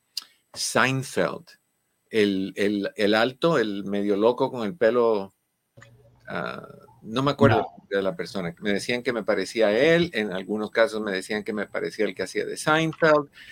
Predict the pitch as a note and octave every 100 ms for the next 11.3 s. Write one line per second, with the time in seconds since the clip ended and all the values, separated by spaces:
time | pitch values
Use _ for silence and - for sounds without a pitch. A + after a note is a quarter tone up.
0 | - - A#2 A#2+ A#2 A#2+ A#2+ G#2+ A#2 D3
1 | D#3+ C#3 A#2 F#2+ - G2+ F#2+ G2 F#2+ -
2 | - - - - - - A2 G2+ F#3+ G#2
3 | G#2+ A2 G2+ F#2+ - G#2+ F#2+ F#2 G2+ F#2+
4 | - F#2 F#2+ G2+ - G2+ - G#2+ G2+ G2
5 | - F#2+ - _ - A#2+ B2 A#2 A#2+ A#2+
6 | A#2+ C#3 C3+ B2 C3 C#3 B2 A#2 A2 A#2+
7 | G#2+ G#2 A#2 A2 G#2+ G#2+ G2+ G#2+ G#2 F3+
8 | F3+ C3 - G2+ G2+ G#2 C3 G#2+ F#2+ G2
9 | G2+ G2+ G#2 - A2+ G#2 G2+ G#2 G#2 G#2
10 | A2+ G#2 G#2 C#3 G#2+ F#2+ F2+ F2 F2+ G#2
11 | F2 D2+ D#2